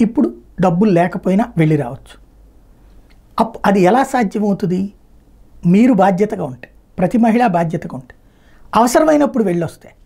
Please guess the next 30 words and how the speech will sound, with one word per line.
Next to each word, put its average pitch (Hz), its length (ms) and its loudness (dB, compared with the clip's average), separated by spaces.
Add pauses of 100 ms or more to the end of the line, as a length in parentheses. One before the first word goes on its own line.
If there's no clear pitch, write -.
(440)
అవసరం 269 360 2
ఉన్నా 269 240 4
లేకపోయినా 262 400 0
సరదాగా 240 440 0
ఫ్రీగా 240 360 0
ఉంది 226 180 2
కదా 214 240 0
అని 214 260 -4
లాంగ్ 208 240 2
చు-, 208 260 -2
టూర్లు 202 240 -2
వెళ్ళి 185 200 -2
వద్దాం, 180 240 -4 (480)
తిరిగి 220 200 4
వద్దాం, 180 340 0 (560)
ఆ, 175 220 4
ఒక 190 340 0
ఊళ్ళో 226 320 4
బయలుదేరి 202 380 2
ఇంకో 185 200 -2
ఊళ్ళో 202 260 0
టీ 196 200 -2
తాగొద్దాం, 180 480 -2 (760)
ఇలాంటి 262 600 0 (180)
అంశాలకి 233 460 0
పోతే 175 440 -6 (560)
ఆ 254 200 0
అంశం 262 340 0
వృధా 262 200 2
అయిపోతుంది. 202 420 -4